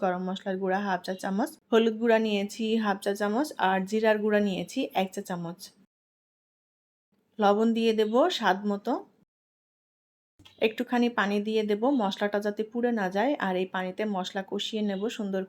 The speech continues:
করে। মশলা ভালো করে কষানো হলে রান্নার স্বাদটাও বাড়বে। লাউ মাংসের এই তরকারিতে আমি মশলার পরিমাণটা কিন্তু একটু অল্প ব্যবহার করছি। অল্প মশলা দিয়ে এই লাউ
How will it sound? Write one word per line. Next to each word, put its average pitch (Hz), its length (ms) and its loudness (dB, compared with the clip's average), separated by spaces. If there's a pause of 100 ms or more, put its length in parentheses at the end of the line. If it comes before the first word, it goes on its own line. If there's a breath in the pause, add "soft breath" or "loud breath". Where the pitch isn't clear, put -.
করে। 196 160 -2 (520)
মশলা 233 320 2 (100)
ভালো 220 220 2
করে 226 240 2
কষানো 214 400 -2
হলে 220 200 0 (120)
রান্নার 185 360 0
স্বাদটাও 214 420 -2 (100)
বাড়বে। 190 300 0 (360)
লাউ 226 180 4
মাংসের 262 440 2
এই 262 120 0
তরকারিতে 226 460 0 (120)
আমি 233 120 2 (100)
মশলার 220 380 0
পরিমাণটা 233 440 0
কিন্তু 240 280 -4 (100)
একটু 247 160 -8 (120)
অল্প 202 140 2 (160)
ব্যবহার 220 400 0
করছি। 190 280 -6 (180)
অল্প 208 160 2 (180)
মশলা 208 280 -4 (100)
দিয়ে 233 160 2 (180)
এই 202 80 0 (120)
লাউ 190 120 0